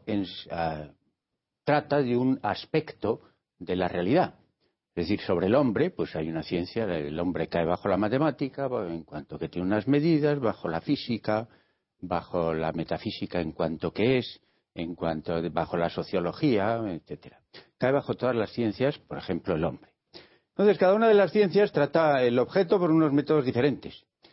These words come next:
y tiene un alcance diferente. Ahora, existe una tendencia muy natural en cada una de las ciencias, que cada una, que eso, pues, eh,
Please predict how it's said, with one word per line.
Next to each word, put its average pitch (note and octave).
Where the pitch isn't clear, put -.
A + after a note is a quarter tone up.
y B2
tiene B2
un D3
alcance B2+
diferente. G2
Ahora, G#3
existe A#3
una A3
tendencia F#3+
muy F3+
natural E3
en B2+
cada B2+
una D#3
de D3
las C3+
ciencias, D3
que B2+
cada A2+
una, A2+
que G2+
eso, G2+
pues, F2+
eh, E2+